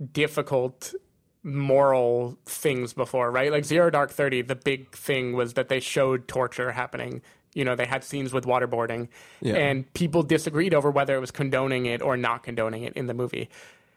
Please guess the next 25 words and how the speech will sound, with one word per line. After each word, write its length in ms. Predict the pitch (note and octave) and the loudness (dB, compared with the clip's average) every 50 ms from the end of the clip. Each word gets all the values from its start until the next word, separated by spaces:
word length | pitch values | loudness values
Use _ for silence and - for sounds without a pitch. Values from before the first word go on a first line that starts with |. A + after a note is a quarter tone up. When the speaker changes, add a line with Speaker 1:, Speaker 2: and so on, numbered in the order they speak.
| _ _ _ _ - | _ _ _ _ 2
Speaker 1:
But 160 | - D#3+ D3+ | 2 4 6
what 140 | D3+ E3+ D#3+ | 4 4 4
they 120 | E3+ D#3+ | 4 2
gave 200 | D3 E3 F3+ F#3+ | 4 6 4 6
you 120 | F#3 G3 F#3 | 6 4 4
instead 360 | D#3+ - - F#3+ F3+ F#3 E3 | 4 2 2 2 2 4 4
was 160 | D3+ C#3 B2 | 2 0 0
the 100 | - D3 | 0 -2
character 300 | - D3+ D3+ C#3+ B2+ C#3+ | 0 0 0 0 0 -2
of 80 | C3+ B2 | -2 0
Jessica 300 | C#3 C3+ - - D3 - | 0 -2 -2 -2 -6 -4
Chastain, 480 | - D3+ E3 D#3 - D#3+ D3 C#3+ C3+ | -2 0 -2 0 0 0 0 0 0
who 200 | B2+ - D3+ C#3+ | 0 0 2 4
is 300 | C#3+ C#3 C3+ C3 C3 C#3 - - - | 4 2 2 -2 -4 -8 -14 -10 -4
at 160 | - D#3+ D3+ D3+ | -2 0 0 0
least 500 | D3+ D#3 D#3 F3 F#3 F3+ E3+ - - - | 0 0 2 2 2 2 0 -2 -4 -4
the 120 | D#3+ D3 | -4 -4
kind 300 | D3 - - D3+ D3 C#3+ | -2 -2 -2 -2 0 0
of 80 | C3+ B2+ | -2 -2
horrified 540 | - - D3+ C#3+ C#3 - - C3 B2 B2 | 2 4 4 4 4 4 2 0 0 0
observer, 640 | B2 B2 B2 B2+ B2+ A#2+ A#2 - - - - B2 - | -2 -4 -2 -2 -2 -2 -2 -4 -4 -4 -4 -6 -4
right? 220 | - D3 B2 A#2+ - | -2 -2 -2 -2 -4
She, 560 | - - D3+ C#3 C3 C3 C3 C3 - - - | -4 -4 -2 0 2 2 0 0 -2 -4 -6
she 300 | - - - C#3+ C#3 C#3+ | -6 -2 -2 0 2 2
is, 260 | C#3+ C3 B2 - - | 2 0 -2 -6 -12